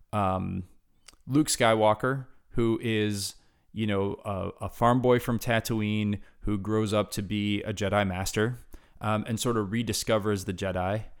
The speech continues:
Um, his first mentor, Obi-Wan Kenobi, who is an old Jedi Knight who lives on Tatooine for most of, uh, Luke's life to be his eventual mentor. And, you know, Obi-Wan's story starts there, but actually gets told back into the past. He,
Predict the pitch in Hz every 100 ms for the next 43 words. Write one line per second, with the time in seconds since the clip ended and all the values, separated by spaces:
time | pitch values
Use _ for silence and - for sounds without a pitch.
0 | - - - 110 104 104 90 - 135 117
1 | - 151 147 127 104 120 - 135 139 135
2 | 127 127 123 117 117 - 101 101 117 135
3 | - - - - 107 104 - 113 104 101
4 | 98 - 113 107 120 123 110 120 117 110
5 | 104 107 113 - 110 101 98 127 123 120
6 | 110 117 110 - 113 110 - 98 107 113
7 | 107 95 110 - 98 95 110 - - 104
8 | 104 - - - - - - 113 107 87
9 | 117 123 117 113 107 110 110 113 101 98
10 | 107 - 127 135 139 - - - 117 110
11 | - - - 123 - 139 123 - 147 160
12 | 143 131 123 - 123 117 110 - 131 -
13 | 110 110 107 98 104 117 - 113 107 104
14 | 101 - 117 104 101 98 107 - 104 101
15 | 95 107 104 104 -